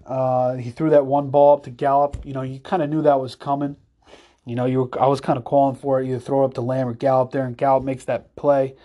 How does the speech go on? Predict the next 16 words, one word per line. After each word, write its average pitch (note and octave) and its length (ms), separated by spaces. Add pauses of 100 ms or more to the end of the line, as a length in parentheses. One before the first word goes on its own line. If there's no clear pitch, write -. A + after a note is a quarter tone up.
(500)
Um, B2+ 440
he's C#3 180
probably A3+ 280
gonna F#3 120
give F3+ 100
Gallup E3 300
some C#3+ 120
chances. D#3 460
I - 20
mean, B2 180
Dalton C#3+ 360
kinda D3 220
likes C#3 240
to - 120
do D3 200
that. D#3 340